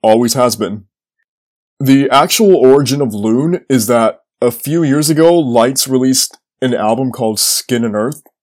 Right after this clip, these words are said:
which, just throwing this out there, I, I think is a perfect album.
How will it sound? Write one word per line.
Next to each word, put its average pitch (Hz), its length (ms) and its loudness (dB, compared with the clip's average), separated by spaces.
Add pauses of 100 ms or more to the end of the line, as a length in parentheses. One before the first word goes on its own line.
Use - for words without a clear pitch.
(420)
which, 156 320 -2 (240)
just - 360 -4 (180)
throwing 113 220 0
this 104 140 -4
out 95 180 -6
there, 95 280 -10 (440)
I, 110 240 2 (100)
I 113 120 -2
think 113 200 -6
is 113 100 -6
a 104 60 -10
perfect - 520 -8
album. 120 440 -6